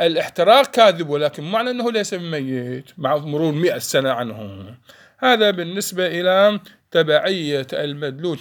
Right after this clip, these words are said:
الالتزامي للمدلول ال-، المطابق في الحجية،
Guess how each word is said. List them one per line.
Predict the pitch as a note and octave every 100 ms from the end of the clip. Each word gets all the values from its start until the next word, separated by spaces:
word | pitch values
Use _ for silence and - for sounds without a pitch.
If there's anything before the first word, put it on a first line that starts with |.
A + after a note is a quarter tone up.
| -
الالتزامي | D3 C#3 C#3 C3 C3+ C#3+ E3 F3+ G#3 A#3 - - -
للمدلول | D3+ D3 C3+ D3 E3+ C3+
ال-، | C#3 - D3 D3
المطابق | D3 C#3 C#3 B3 G#3 A#3
في | -
الحجية، | C#3+ - C3+ A#2+ D3 B2+ A#2 B2